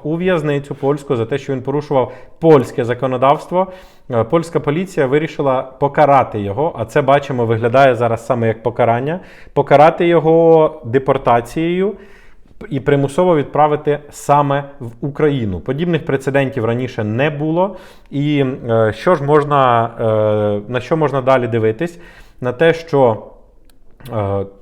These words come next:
чим цей приклад дуже цікавий? Тим, що, е, не показано, яким саме критеріям маж-, має відповідати той українець, який порушив закон в Польщі, які саме закони він має порушити, скільки він їх має порушити. Але,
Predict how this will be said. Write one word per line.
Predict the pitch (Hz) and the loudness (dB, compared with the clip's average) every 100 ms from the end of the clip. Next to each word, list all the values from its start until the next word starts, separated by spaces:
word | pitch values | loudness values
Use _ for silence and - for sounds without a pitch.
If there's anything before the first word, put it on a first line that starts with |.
| - - - | -20 -20 -2
чим | 180 170 | -2 -2
цей | 160 143 | -2 -2
приклад | 117 143 147 131 120 | 0 -2 0 -4 -2
дуже | 131 123 | -4 -4
цікавий? | - - 180 156 | -4 2 2 2
Тим, | 151 147 | -2 -6
що, | - 143 135 - - - - | -2 0 0 -4 -20 -20 -8
е, | 123 113 117 117 - | -2 0 0 -2 -8
не | 127 | -4
показано, | 143 151 170 156 135 120 | -2 0 2 2 0 0
яким | 120 120 151 | -2 -2 -6
саме | 139 143 127 | -2 -2 -2
критеріям | - 131 143 117 110 107 | -4 -2 2 2 0 0
маж-, | 123 117 120 | 0 -2 -2
має | 120 123 120 | -2 0 0
відповідати | 110 113 110 120 117 | -2 -6 0 0 -2
той | - 123 | -6 -4
українець, | 113 123 120 110 | -4 -4 -4 -4
який | 117 - | -6 -8
порушив | 110 120 123 127 110 | -6 -6 -6 -6 -4
закон | 127 160 185 233 - - _ | -4 0 0 -2 -16 -20 _
в | - | -4
Польщі, | 165 185 - 170 170 - - | 0 0 -2 -8 -8 -20 -8
які | 131 131 165 | -6 -4 -4
саме | 147 139 156 | 0 0 2
закони | 151 147 165 151 | 0 0 0 0
він | 143 | 0
має | 139 139 | 0 -2
порушити, | 135 131 135 120 107 | -2 -4 -6 -8 -10
скільки | - 139 143 151 | -8 -8 -4 -4
він | 156 | -4
їх | 156 | -4
має | 156 156 | -2 -2
порушити. | 151 156 165 160 170 170 - - - | -2 -2 -4 -6 -6 -8 -10 -20 -6
Але, | 127 127 135 131 120 | 0 6 6 6 4